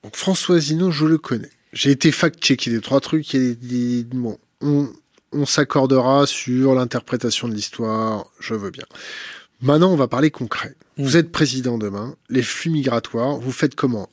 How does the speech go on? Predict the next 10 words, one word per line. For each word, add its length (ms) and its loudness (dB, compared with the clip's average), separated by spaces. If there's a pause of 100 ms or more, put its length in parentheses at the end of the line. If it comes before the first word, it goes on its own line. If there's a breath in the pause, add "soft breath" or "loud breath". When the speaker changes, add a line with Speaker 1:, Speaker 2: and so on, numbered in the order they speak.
Speaker 1:
Un, 200 4
pour 200 -6
les 80 -2
stabiliser, 720 -2 (680 loud breath)
deux, 240 6
pour 260 -8
les 180 -4
encaisser, 680 0 (440 loud breath)
trois, 360 4 (120)
pour 360 4